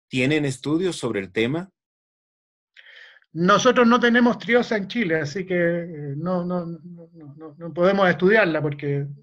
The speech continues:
Speaker 2: obviamente que requerimos, eh, eh, hacer colonias o colectar ejemplares para ese propósito. ¿Mm? Eh, por lo tanto, no, eh, desconozco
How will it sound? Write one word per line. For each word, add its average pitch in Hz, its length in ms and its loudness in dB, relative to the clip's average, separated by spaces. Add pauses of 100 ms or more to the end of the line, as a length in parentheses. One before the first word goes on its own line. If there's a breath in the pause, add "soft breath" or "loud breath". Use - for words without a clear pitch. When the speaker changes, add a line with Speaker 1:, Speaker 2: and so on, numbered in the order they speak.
(220)
Speaker 2:
obviamente 180 440 0
que 156 120 0
requerimos, 156 600 -2
eh, 147 140 -10 (640 soft breath)
eh, 143 220 -14
hacer 147 300 -2
colonias 175 540 2
o 160 140 0
colectar 151 500 -2
ejemplares 160 680 -2
para 160 240 -4
ese 151 180 -6
propósito. 151 560 -6 (140)
¿Mm? 151 100 -8 (720 soft breath)
Eh, 135 400 -10
por 170 120 0
lo 180 100 4
tanto, 185 320 0
no, 160 320 2
eh, 143 220 -4 (340)
desconozco 180 1400 -2